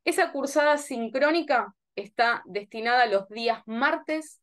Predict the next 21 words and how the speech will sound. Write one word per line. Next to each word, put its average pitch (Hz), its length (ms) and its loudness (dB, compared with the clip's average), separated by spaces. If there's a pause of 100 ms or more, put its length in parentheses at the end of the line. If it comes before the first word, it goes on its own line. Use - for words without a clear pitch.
de 180 160 -2
dieciocho 220 640 -2
a 220 60 2
veinte 226 360 0
horas 262 420 0 (120)
por 185 140 -4
una 196 200 -2
cuestión 208 300 -6
ya 208 200 -2
de 214 160 2
cronograma. 165 800 -2 (600)
Nosotros 294 520 0
intentamos, 247 1000 2
y 180 180 -2
lo 180 140 4
logramos, 220 600 2
de 180 140 -4
que 180 100 -4
todos 269 240 0
los 226 120 0
docentes 254 480 -4